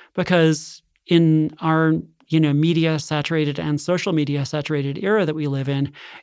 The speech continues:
it's impossible to get away from, you know, refugee crises and wars and plagues and famines. And,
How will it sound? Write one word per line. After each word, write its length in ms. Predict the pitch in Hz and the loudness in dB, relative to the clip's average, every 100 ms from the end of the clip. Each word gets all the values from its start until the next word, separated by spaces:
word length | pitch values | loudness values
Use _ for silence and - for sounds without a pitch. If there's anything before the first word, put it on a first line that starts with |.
| - | -6
it's 220 | 254 214 | -6 0
impossible 520 | 240 202 180 185 196 | -2 0 -2 -4 -4
to 80 | 175 | -4
get 140 | 160 147 | -2 -2
away 320 | 139 143 160 | -2 0 -2
from, 640 | 147 160 135 135 139 143 | -2 -4 -2 -2 -4 -6
you 160 | - 170 | -2 2
know, 380 | 156 135 135 143 | 2 0 -4 -6
refugee 560 | 147 156 143 160 143 | -2 -2 -2 -2 -2
crises 720 | 143 151 139 - 147 143 143 - | -4 -4 -6 -4 -4 -4 -6 -8
and 260 | 156 139 | -6 -4
wars 600 | 131 147 147 143 143 139 | -2 -2 0 0 -2 -4
and 240 | - 139 - _ | -4 -6 -6 _
plagues 500 | - 175 156 147 143 | -4 0 0 -2 -4
and 120 | 139 | -6
famines. 540 | - 160 151 147 147 143 | -4 -2 0 0 0 0
And, 240 | 147 143 | -2 -4